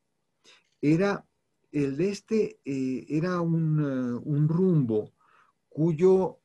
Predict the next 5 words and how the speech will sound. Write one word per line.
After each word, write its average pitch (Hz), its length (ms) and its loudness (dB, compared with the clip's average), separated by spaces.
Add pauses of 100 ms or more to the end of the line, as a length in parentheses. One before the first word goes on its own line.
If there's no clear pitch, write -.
(140)
eh, 123 540 -4
signo, 160 1080 -2
cuyo 120 300 0
elemento 156 760 0 (280)
era 156 360 -2